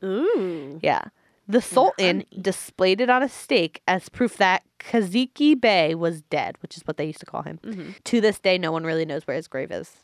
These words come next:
Speaker 2: No one knows where his body was after it got decapitated. No one knows what happened to the head.
Speaker 1: Really?
Speaker 2: Yep.
Speaker 1: Huh.
Speaker 2: Nobody knows.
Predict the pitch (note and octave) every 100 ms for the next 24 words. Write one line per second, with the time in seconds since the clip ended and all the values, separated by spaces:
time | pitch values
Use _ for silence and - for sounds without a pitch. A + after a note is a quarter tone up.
0 | - D#3+ D#3+ D#3+ D#3 E3 E3 D#3+ D3 D#3
1 | D3+ C#3+ D3+ - D#3 - C#3+ - G2+ -
2 | - G3 - G#3+ F3+ F#3 D#3+ D3+ D3+ D3+
3 | - - D#3 D#3+ D#3 - - G3 F#3+ F3+
4 | _ _ _ - F#3+ F3+ G#3 A#3 E4+ G#4
5 | A4 - - _ _ F3 B3+ - _ -
6 | F#3+ F#3 F#3 G#3+ A#3 B3+ G#3+ -